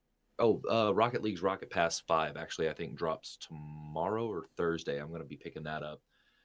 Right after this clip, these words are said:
Um, so you'll probably be seeing me stream a lot of Rocket League, which you can find me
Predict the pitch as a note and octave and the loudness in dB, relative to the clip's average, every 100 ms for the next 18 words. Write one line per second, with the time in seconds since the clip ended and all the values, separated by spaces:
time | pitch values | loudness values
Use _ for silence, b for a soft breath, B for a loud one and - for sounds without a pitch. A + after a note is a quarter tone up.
0 | b b _ _ F2+ E2 D#2 C#2+ _ _ | b b _ _ -6 -4 -6 -14 _ _
1 | _ _ _ _ _ _ _ _ _ - | _ _ _ _ _ _ _ _ _ -4
2 | F2+ D#2 E2 D2 C#2+ - D#2 D2 C#2+ - | -2 -2 -4 -6 -8 -8 -8 -10 -10 -10
3 | D2+ D2 D2+ C#2+ D2+ D2 - C#2+ C#2 E2+ | -10 -8 -6 -4 -4 -6 -10 -10 -4 -4
4 | - E2 F#2 F2 E2+ F2 | -4 -6 -4 -2 -2 -4